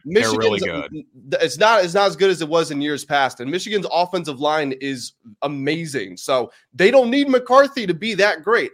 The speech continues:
Speaker 2: Do they need him to pick up third downs here and there, convert in the red zone? Sure, but they can just get behind that offensive line and run the football.
Speaker 1: I think Alabama's gonna expose them, Grant.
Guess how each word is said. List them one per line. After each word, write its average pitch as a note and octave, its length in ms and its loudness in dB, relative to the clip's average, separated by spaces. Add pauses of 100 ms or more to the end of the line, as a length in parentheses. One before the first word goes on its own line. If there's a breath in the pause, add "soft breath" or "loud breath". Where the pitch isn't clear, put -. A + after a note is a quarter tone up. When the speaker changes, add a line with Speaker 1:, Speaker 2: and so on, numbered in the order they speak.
(200 soft breath)
Speaker 2:
Do F#3 80 -6
they F#3+ 140 6
need G3 180 2
him F3+ 100 2
to C#3+ 60 -10
pick F3+ 180 -4
up F#3 160 -4
third E3 360 0
downs E3 360 2
here G#3 140 0
and G#3+ 80 -2
there, A3+ 140 0
convert E3+ 260 -4
in E3+ 60 -6
the D3 80 -6
red E3+ 200 0
zone? D#3+ 220 -2
Sure, F#3 300 -4
but B2+ 180 -8
they F3 140 -2
can C4 180 -8
just F#3+ 240 -10
get G3+ 180 -2
behind F#3+ 320 0
that F3 100 0
offensive E3+ 420 -4
line D#3 200 0
and C#3 120 -6
run D#3 160 -4
the C#3 80 -12
football. - 440 -8 (560)
Speaker 1:
I F#2+ 80 -8
think G2+ 140 -2
Alabama's E2 480 -6
gonna D2+ 160 -14
expose D2 720 -12
them, C#2 260 -16
Grant. C#2+ 340 -12